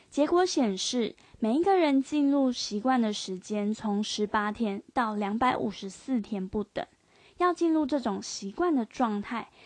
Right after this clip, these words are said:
每一件事情，每一个人需要的时间是不一样的。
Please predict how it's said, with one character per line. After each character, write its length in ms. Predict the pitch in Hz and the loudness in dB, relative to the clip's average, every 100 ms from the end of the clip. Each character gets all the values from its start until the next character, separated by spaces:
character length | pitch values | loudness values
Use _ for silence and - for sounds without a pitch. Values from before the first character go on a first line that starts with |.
| - - | -20 -6
每 180 | 196 185 | -2 -2
一 80 | 214 | 0
件 240 | 359 349 | 2 2
事 220 | - 330 | 2 -2
情， 440 | 254 - 208 208 214 - | -2 -4 0 0 -2 -6
每 220 | 220 185 | -6 -4
一 40 | 202 | 0
个 180 | 254 240 | 0 0
人 240 | 208 202 | 0 -4
需 160 | - 240 | -4 -2
要 120 | 226 | -2
的 160 | 202 | -4
时 240 | 196 - 180 | -8 -10 -12
间 300 | - 208 214 | -6 -4 -2
是 160 | 247 | -4
不 240 | 240 262 220 | -2 0 0
一 140 | 190 | -2
样 260 | 208 196 - | -4 -4 -6
的。 140 | - | -8